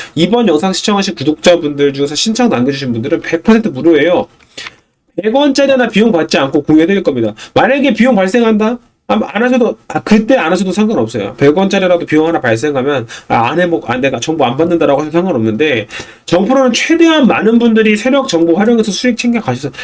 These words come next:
가실 수 있게 이끌어 드리려고 하는 겁니다. 그러니까 영상 시청하신 분들은, 어, 영상 하단에 링크 클릭하고 신청 남겨주시면 정프로 팀 확인하고 순차적으로 이 백 퍼센트 무료예요. 어,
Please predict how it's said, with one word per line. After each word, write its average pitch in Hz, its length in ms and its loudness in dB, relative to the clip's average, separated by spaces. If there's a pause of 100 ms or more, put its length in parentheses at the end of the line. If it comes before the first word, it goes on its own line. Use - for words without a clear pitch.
(100)
가실 170 340 0
수 196 160 -2
있게 156 180 2
이끌어 165 480 4
드리려고 160 300 4
하는 175 160 0
겁니다. 117 380 -4 (320)
그러니까 170 160 4
영상 220 120 4
시청하신 247 460 0
분들은, 214 460 2 (380)
어, 185 280 0 (140)
영상 202 320 4
하단에 240 260 2
링크 196 280 2
클릭하고 214 500 2
신청 240 420 2
남겨주시면 165 1000 0
정프로 143 260 -6
팀 147 100 0
확인하고 185 480 0
순차적으로 208 580 0
이 117 120 -2
백 - 160 -6
퍼센트 190 240 2
무료예요. 139 580 2 (640)
어, - 140 -8